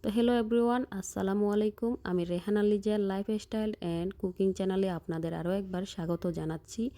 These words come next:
আজকে তৈরি করে দেখাবো চিকেন বিরিয়ানি, একদম সিম্পল প্রসেসে। এইখানে প্রথমে আমি একটি ব্রয়লার মুরগি নিয়ে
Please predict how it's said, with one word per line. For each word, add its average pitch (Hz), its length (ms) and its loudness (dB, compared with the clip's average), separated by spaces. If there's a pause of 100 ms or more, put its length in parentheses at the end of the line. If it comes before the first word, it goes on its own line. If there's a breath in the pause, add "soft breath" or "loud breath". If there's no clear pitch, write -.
(360 loud breath)
আজকে 214 360 2
তৈরি 254 280 2
করে 240 260 2
দেখাবো 240 480 0
চিকেন 208 420 2
বিরিয়ানি, 151 500 0 (320 soft breath)
একদম 180 480 0
সিম্পল 220 560 0
প্রসেসে। 175 600 -2 (420 loud breath)
এইখানে 254 420 4
প্রথমে 233 520 4
আমি 202 320 4
একটি 196 220 0
ব্রয়লার 190 460 2
মুরগি 208 340 4
নিয়ে 214 420 4